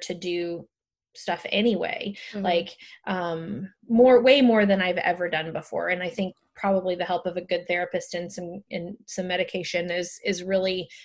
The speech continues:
Speaker 1: making that possible. Um, and I have no shame in my game to say that, like, I take anxiety meds, and I have since, um, two thousand seven, um, because of what happened.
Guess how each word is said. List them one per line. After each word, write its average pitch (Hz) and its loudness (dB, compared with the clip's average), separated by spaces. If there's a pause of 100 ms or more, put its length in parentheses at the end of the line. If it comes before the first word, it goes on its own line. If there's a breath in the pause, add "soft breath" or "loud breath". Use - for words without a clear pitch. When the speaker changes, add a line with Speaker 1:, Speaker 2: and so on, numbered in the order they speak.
Speaker 1:
making 196 2
that 170 -4
possible. 196 -4 (260 loud breath)
Um, 175 -2
and 202 4
I 226 8
have 226 6
no 202 4
shame 190 0
in 185 -2
my 180 0
game 175 0
to 175 -2
say 170 0
that, 165 0
like, - -8 (140)
I 196 2
take 175 -4
anxiety 170 -2
meds, 175 -6
and 170 -4
I 170 0
have 170 -4
since, - -8 (400 loud breath)
um, 175 -4
two 220 -2
thousand 180 0
seven, 175 -4 (200)
um, 185 -2 (680)
because 214 2
of 190 2
what 180 -2
happened. 165 -2